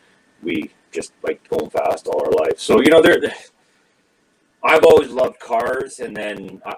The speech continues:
I just got into, to, to racing, drag racing back in Vancouver, getting into trouble, and <laughs> 'cause we don't really have much for drag racing that's legal in Vancouver. But back then, they also shut down the,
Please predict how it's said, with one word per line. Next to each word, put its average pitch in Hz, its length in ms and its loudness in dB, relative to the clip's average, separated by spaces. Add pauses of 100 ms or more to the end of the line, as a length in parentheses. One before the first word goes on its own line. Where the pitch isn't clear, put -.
I 120 100 -2
just 113 280 -10
got 107 240 2
into, 104 520 -6 (600)
to, 123 260 0
to 113 160 -8
racing, 104 460 -4
drag 113 300 2
racing 98 340 -2
back 95 280 -4
in 95 80 -12
Vancouver, 101 760 -6 (300)
getting - 220 -6
into 87 160 -10
trouble, - 560 0
and - 80 -16 (840)
<laughs> - 720 -2 (200)
'cause - 120 -4
we 123 80 4
don't 120 180 4
really 113 200 2
have 98 180 4
much - 280 -8
for 117 160 -2
drag 85 320 0
racing 82 340 -8
that's 82 260 -10
legal 117 640 4
in 85 180 -14
Vancouver. 85 640 -6 (880)
But 123 180 6
back 107 260 2
then, 117 220 2
they 101 100 -6
also 98 240 -4
shut - 420 -2
down 101 300 0
the, 87 220 -12